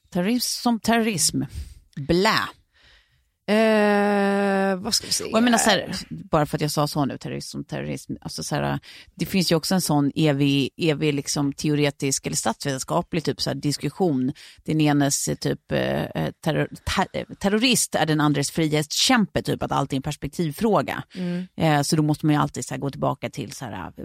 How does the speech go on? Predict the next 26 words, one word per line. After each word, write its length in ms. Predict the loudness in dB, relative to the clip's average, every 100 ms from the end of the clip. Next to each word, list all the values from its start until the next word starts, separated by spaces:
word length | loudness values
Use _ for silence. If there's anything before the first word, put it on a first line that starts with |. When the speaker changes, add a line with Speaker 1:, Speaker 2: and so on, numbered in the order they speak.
| -14 -14 -12 -4
Speaker 1:
vad 360 | 2 4 4 2
är, 640 | 0 0 0 -2 -4 -6 -10 -8
eh, 220 | -6 -6
kontexten? 800 | -4 -2 0 0 -2 0 -2 0
Vad 180 | 0 2
är 80 | 0
syftet? 680 | 2 0 -2 -8 -2 -2 -2
Så 280 | -12 -8 -4
här, 140 | -2
vad 140 | 0 0
är 40 |
verkningen? 560 | 2 0 0 -4 -4 0
Vad 140 | 0
är, 180 | 0 -4
liksom, 420 | -6 -6 -6 -6 -8
Speaker 2:
Mm. 180 | -6 -4 -4 -8 -4
Speaker 1:
eh, 460 | -2 0 -2 0
är, 260 | 0 0 -2
är, 200 | 0 -2
är 180 | 0 0
det, 180 | 2 0
liksom, 380 | 0 -2 -2 -2
folk 240 | -2 -4
som 160 | -2 -2
är, 320 | -2 -4 -4
eh, 180 | -6